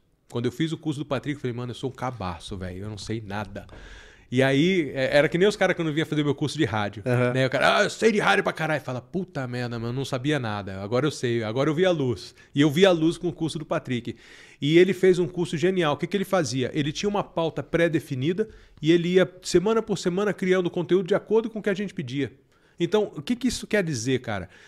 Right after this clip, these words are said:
Speaker 1: Por exemplo, quando eu criei o meu curso de provedor wireless, eu passei um ano, sem sacanagem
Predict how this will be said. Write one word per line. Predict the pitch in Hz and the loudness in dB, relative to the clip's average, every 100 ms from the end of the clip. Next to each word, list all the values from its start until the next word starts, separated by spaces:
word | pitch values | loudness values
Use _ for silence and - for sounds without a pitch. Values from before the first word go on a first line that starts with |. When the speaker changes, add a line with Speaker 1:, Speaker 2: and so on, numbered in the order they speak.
| _ - | _ 4
Speaker 1:
Por | 190 | 6
exemplo, | 143 131 - - | 6 2 -4 -10
quando | - 185 | -2 2
eu | 233 | 2
criei | 233 185 170 180 | 2 2 6 6
o | |
meu | 147 127 | 4 0
curso | - 135 135 | -2 -4 -4
de | 127 | -6
provedor | 123 - 123 123 127 117 | -6 -2 0 2 0 2
wireless, | 123 156 127 104 - - _ - | 2 2 -2 -6 -14 -20 _ -4
eu | 147 | 0
passei | 170 147 - 190 - | 0 0 2 0 0
um | 226 269 175 | -2 -2 0
ano, | 160 175 117 95 _ | 0 0 -4 -10 _
sem | - 185 | -6 -4
sacanagem | 175 185 175 131 117 101 | -2 -4 -4 -2 -4 -6